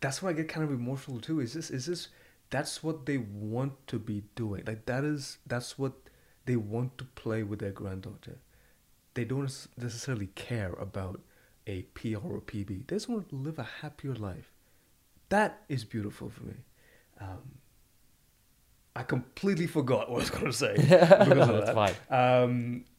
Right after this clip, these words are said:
Speaker 1: hold on, where were we? You were saying
Speaker 2: Well, I, I just kinda, you know what I wanna tailor it to, just so you get an
Speaker 1: Mm-hmm.
Speaker 2: idea. And I know I kinda went off track there with what you were saying.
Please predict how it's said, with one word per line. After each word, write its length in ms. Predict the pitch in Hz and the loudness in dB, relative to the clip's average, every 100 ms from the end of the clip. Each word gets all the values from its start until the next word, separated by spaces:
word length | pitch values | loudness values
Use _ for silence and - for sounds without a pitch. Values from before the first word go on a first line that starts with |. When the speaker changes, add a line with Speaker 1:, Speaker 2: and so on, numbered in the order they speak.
| _ - | _ -8
Speaker 1:
hold 200 | 147 123 | -4 -2
on, 60 | |
where 140 | 113 123 | 2 2
were 160 | 123 | 2
we? 240 | 110 104 - | 2 -2 -6
You 140 | 117 | -6
were 80 | 110 | -6
saying 320 | - 113 110 | -4 -4 2
Speaker 2:
Well, 260 | 120 190 - | 8 8 6
I, 140 | - - - | -4 -6 -10
I 60 | 151 | -4
just 260 | 160 165 | -2 -2
kinda, 280 | - 160 180 156 | -4 -4 -2 0
you 80 | |
know 80 | 151 | 0
what 100 | 175 | 0
I 40 | 165 | 0
wanna 180 | 135 | 0
tailor 380 | 104 - 104 90 | -2 -2 -2 -2
it 100 | - | -8
to, 120 | - - | -12 -6
just 200 | 107 - | -4 -2
so 80 | |
you 80 | 98 | -2
get 120 | 92 | -2
an 60 | - | -4
Speaker 1:
Mm-hmm. 60 | 85 | -6
Speaker 2:
idea. 340 | 80 87 95 - _ _ _ - | -8 -12 -14 -20 _ _ _ -8
And 100 | 98 | -2
I 80 | 101 | 0
know 160 | 101 | 0
I 140 | 90 101 | 0 -2
kinda 240 | 120 113 | -2 -2
went 180 | 98 95 | -2 -2
off 220 | 87 - | -4 -10
track 380 | - 90 82 - | -8 -8 -8 -10
there 140 | 90 | -10
with 140 | 85 92 | -10 -8
what 200 | 90 85 | -8 -8
you 100 | 90 | -8
were 100 | 82 | -10
saying. 400 | - 87 85 | -10 -10 -12